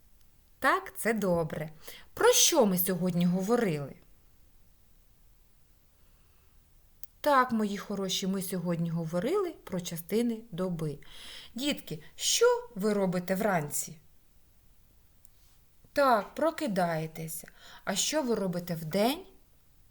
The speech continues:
Граєтеся в садочку, молодці. Що ввечері?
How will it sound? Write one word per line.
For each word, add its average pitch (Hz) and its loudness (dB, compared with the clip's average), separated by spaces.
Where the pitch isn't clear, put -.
Граєтеся 202 0
в 175 -8
садочку, 254 2
молодці. 247 2
Що 440 6
ввечері? 196 0